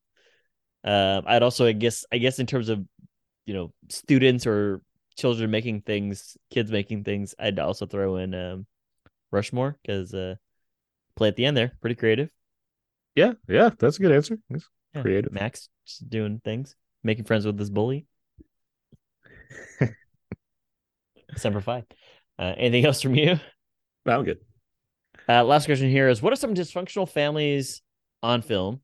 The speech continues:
Speaker 1: Uh, Chris has You Can't Take It With You. Tammy writes, "Ready or Not." Chris has The Royal Tenenbaums. Uh, Philip has Ran and The Darjeeling Limited, as well as The Wind Rises and Roma. And Gary writes,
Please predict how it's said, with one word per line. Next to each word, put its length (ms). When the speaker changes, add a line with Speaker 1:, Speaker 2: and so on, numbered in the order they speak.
Speaker 1:
Uh, 220
Chris 220
has 340
You 200
Can't 280
Take 200
It 100
With 180
You. 180
Tammy 220
writes, 280
"Ready 340
or 140
Not." 340
Chris 380
has 280
The 100
Royal 180
Tenenbaums. 560
Uh, 240
Philip 300
has 380
Ran 580
and 260
The 60
Darjeeling 480
Limited, 380
as 260
well 220
as 120
The 60
Wind 140
Rises 460
and 500
Roma. 560
And 380
Gary 220
writes, 360